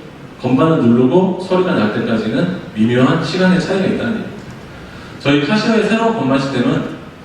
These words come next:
한 음역에서 다른 음역까지 이런 차이를 섬세하게 구현하였고, 누르는 힘에 따라 다른 발음 타이밍을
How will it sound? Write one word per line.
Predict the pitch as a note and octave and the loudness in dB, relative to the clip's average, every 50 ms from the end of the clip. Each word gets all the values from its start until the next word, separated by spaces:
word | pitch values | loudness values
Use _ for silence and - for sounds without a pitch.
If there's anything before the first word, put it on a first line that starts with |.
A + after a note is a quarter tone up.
| - - | -18 -8
한 | - A#3 B3+ B3 G3+ | -4 0 2 4 4
음역에서 | D#3+ D3 D3 D3+ D3+ D3 C#3+ C#3 C#3+ C#3 | 4 4 4 2 2 2 2 0 0 0
다른 | C3 A2+ A#2+ B2+ A#2+ | 0 0 2 2 2
음역까지 | B2+ A#2+ B2 B2 B2 A#2+ A2+ A#2 A#2+ A#2 | 0 0 0 0 0 0 0 0 0 2
이런 | A2 G#2+ A2 A2 | 2 2 2 0
차이를 | - - C3 A#2+ A#2 B2+ C#3 D3 - - | 0 -2 -2 0 0 0 0 -2 -4 -6
섬세하게 | - - F#3 F3+ F3+ F#3 F3 D#3+ C#3+ A#2+ - - | -4 -2 -2 0 2 2 2 2 2 0 -2 -2
구현하였고, | G#2+ G#2 G#2 G#2+ G#2 - - - B2+ B2+ B2 F#2 - - - - - - - - - - - - | 0 0 0 0 0 0 -2 -4 -4 -4 -4 -4 -4 -8 -12 -14 -18 -18 -20 -20 -20 -20 -8 -2
누르는 | A#2+ B2+ C#3 D#3+ F#3 G#3+ G#3+ A3 G#3+ G#3 | 2 4 4 6 6 4 4 4 4 2
힘에 | G#3+ G#3+ G#3+ A3 G#3+ | 2 2 2 0 0
따라 | - - - G3 E3+ F3 - - D3+ | 0 0 0 0 -2 -2 -4 -4 -4
다른 | - A2+ B2 C3 - - - - - - | -2 0 0 0 -2 -2 -4 -8 -10 -10
발음 | - A2+ B2 C3+ - - - | -6 -2 -2 0 0 0 -2
타이밍을 | E3 D#3+ D#3+ D3+ B2 A2+ B2+ C3+ - - - - - | -2 -2 -2 0 -2 -2 0 0 0 -2 -4 -6 -8